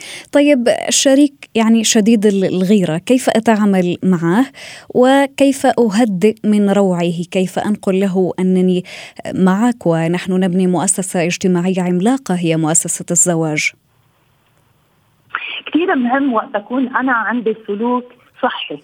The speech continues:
Speaker 2: وغير، آه، يعني ما بيدعي لأي، آه، شكوك أو تساؤل، ولكن شريكي عم بغار، أنا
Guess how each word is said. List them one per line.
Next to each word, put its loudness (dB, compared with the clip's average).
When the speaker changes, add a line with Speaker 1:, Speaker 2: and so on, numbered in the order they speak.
Speaker 2:
وغير، -2
آه، -2
يعني -4
ما 0
بيدعي -4
لأي، -2
آه، -6
شكوك -6
أو -4
تساؤل، -4
ولكن -2
شريكي -6
عم -4
بغار، -2
أنا -2